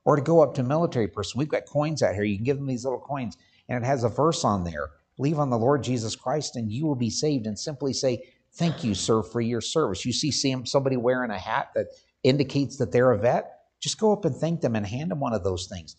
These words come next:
You don't know what the Lo-, Holy Spirit will do by that little word. But to simply be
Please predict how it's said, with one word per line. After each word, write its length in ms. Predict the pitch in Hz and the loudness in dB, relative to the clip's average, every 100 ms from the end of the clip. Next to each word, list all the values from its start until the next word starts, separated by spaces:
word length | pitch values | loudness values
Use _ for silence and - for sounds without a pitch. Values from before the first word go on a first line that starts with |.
| _ _ - | _ _ -8
You 400 | 101 123 220 226 | -2 2 2 2
don't 360 | 185 170 135 | 4 2 2
know 180 | 135 139 | 2 2
what 340 | 135 131 123 | 6 4 4
the 80 | 123 | 0
Lo-, 280 | 120 120 139 | -2 -4 -4
Holy 260 | 143 131 123 | -2 -2 -2
Spirit 380 | - 139 131 120 | -2 0 0 2
will 140 | 120 | 0
do 260 | 101 139 151 | 2 2 2
by 220 | 107 98 | 2 0
that 300 | 107 95 101 | 0 -2 -2
little 360 | 110 156 165 165 | 2 2 2 -4
word. 580 | 127 143 185 104 82 85 _ _ _ _ _ _ _ _ _ _ _ _ _ _ _ _ _ _ | -6 -2 0 0 -2 -12 _ _ _ _ _ _ _ _ _ _ _ _ _ _ _ _ _ _
But 180 | 170 170 | 4 6
to 60 | 170 | 4
simply 540 | - 202 214 185 175 | 4 4 4 6 6
be 400 | 123 151 165 175 | 6 6 6 4